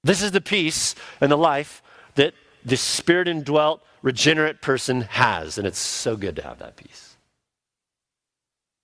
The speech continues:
The door to true peace, everyone's looking for peace. The door to true peace is traveled through Jesus Christ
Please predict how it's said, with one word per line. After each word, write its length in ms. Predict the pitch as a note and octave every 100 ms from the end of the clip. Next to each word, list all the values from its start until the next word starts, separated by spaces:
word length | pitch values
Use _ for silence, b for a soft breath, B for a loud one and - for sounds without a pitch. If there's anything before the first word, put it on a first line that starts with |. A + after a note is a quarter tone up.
| _ _ _ _ -
The 80 |
door 220 | G2+ A#2 A#2+
to 60 |
true 280 | A2 - B2+
peace, 340 | - C#3+ C#3
everyone's 300 | C#3+ A#2 G2+
looking 180 | F#2+ G2
for 140 | E2 F2
peace. 280 | F#2 F2
The 80 | -
door 180 | G2+ A2+
to 60 | G#2
true 200 | - A#2
peace 340 | C3 A2+ -
is 140 | F#2+
traveled 340 | - G#2 G2 F#2
through 120 | F2+
Jesus 300 | E2+ F#2 F2
Christ 460 | - F2+ D2 -